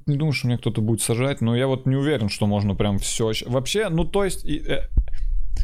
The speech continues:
Многие говорят, что надо вот сейчас пользоваться тем, что тебя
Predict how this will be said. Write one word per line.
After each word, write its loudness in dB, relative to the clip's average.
Многие 4
говорят, 2
что 0
надо 0
вот 0
сейчас -4
пользоваться 0
тем, -2
что -4
тебя 0